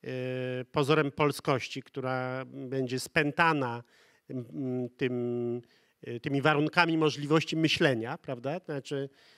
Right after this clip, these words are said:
będziemy myśleli po polsku, będziemy się porozumiewali po polsku, ale będziemy myśleli Kantem i Heglem, a nie Trentowskim i Cieszkowskim. E, natomiast Hitler po prostu, e, chciał nas, e, wymordować. Czy, czy, czy, mm,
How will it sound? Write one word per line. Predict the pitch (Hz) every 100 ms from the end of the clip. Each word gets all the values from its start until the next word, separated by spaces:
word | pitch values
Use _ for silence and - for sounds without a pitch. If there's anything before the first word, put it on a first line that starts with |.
| _
będziemy | 135 131 127 151 156
myśleli | 151 - 156 147
po | 160
polsku, | - 190 185 - 135
będziemy | 131 131 135 131
się | 143
porozumiewali | 139 135 143 139 156 147
po | 151
polsku, | - 135 - 139
ale | 135
będziemy | 135 131 135 139 135 _ _ -
myśleli | 143 156 139 131
Kantem | - 143 - 127
i | 131
Heglem, | - 117 113 127 196
a | 143
nie | 131 135 139 135 - _
Trentowskim | 147 147 139 139 - 143
i | 135
Cieszkowskim. | 147 143 143 127 - - 165 233 _ - - - - _
E, | 151 147 147 147 151 151 151
natomiast | 175 196 220 226
Hitler | - 160 160 170
po | 170
prostu, | 165 - 170
e, | 185 175 170 165 170 165 170
chciał | - - 143
nas, | 147 151 - -
e, | 156 151
wymordować. | 147 151 147 123 107
Czy, | - 185 151
czy, | - 185
czy, | 180 185 - _ _ 180
mm, | 170 170